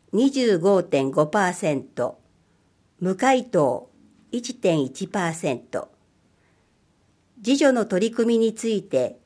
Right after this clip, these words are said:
二十五点五パーセントの方が、どれもしていないと回答されていることから、引き続き、自助の啓発を行ってまいります。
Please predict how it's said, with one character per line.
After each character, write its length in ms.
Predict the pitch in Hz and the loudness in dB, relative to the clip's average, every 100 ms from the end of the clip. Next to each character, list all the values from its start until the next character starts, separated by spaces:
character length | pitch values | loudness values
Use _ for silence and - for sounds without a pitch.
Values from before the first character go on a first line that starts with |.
| _ | _
二 200 | - 220 262 | -2 0 2
十 260 | 262 220 | 2 2
五 240 | 180 226 214 | 4 4 4
点 240 | 175 156 | 2 2
五 160 | 160 165 | 2 2
パ 220 | 226 220 | 2 2
ー 40 | |
セ 160 | 220 220 | 2 0
ン 80 | 202 | 2
ト 140 | 170 | 0
の 120 | 147 | 0
方 300 | 139 139 160 | -2 -4 -4
が、 280 | 151 131 - _ _ _ - | -4 -6 -8 _ _ _ -2
ど 160 | 170 | 2
れ 100 | 196 | 4
も 140 | 220 233 | 2 0
し 100 | 233 | 0
て 200 | 226 220 | 2 4
い 80 | |
な 140 | 220 214 | 4 2
い 120 | 196 | 0
と 140 | 175 | -2
回 240 | 151 170 190 | -2 -2 -2
答 240 | 202 185 | 0 0
さ 160 | 180 175 | 2 0
れ 80 | 180 | 2
て 180 | 175 | 2
い 80 | 175 | 2
る 140 | 175 175 | 2 0
こ 120 | 180 | -2
と 140 | 180 | -2
か 160 | 180 143 | -2 -2
ら、 220 | 87 - _ _ _ _ _ | -2 -6 _ _ _ _ _
引 120 | 208 | -12
き 160 | 190 233 | -4 -4
続 280 | 233 196 202 | -2 -4 -4
き、 380 | 202 175 170 - _ _ _ - | -4 -4 -4 -6 _ _ _ -4
自 140 | 247 | 4
助 160 | 269 247 | 6 6
の 140 | 208 | 4
啓 260 | - 180 202 | 4 4 4
発 360 | 202 196 190 | -2 -4 0
を 180 | 190 175 | 4 4
行 240 | - 160 214 | 2 2 2
っ 180 | 226 | 2
て 220 | 233 - 165 | -2 -2 0
ま 160 | 147 | 2
い 100 | 147 | 0
り 140 | 156 147 | 0 -2
ま 160 | 131 | -4
す。 180 | 156 - | -8 -20